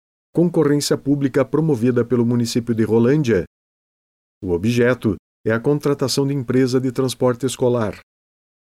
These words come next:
A primeira suspensão ocorreu em janeiro, devido à falta de planilha detalhada de custos no edital.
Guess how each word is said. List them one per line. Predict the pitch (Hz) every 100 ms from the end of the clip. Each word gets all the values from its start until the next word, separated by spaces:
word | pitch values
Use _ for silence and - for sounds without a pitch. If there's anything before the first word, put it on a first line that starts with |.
| _ _ -
A |
primeira | 92 98 95 87
suspensão | 85 92 - 92 104 98
ocorreu | - 92 90 85
em |
janeiro, | 87 98 113 151 175 - _ _ -
devido | 113 123 147
à | 143
falta | - 127 135 135
de | 127
planilha | 120 127 127 131 120
detalhada | 135 147 123 113 113 110
de | 117
custos | 117 110 - 110
no | 113
edital. | 113 104 98 101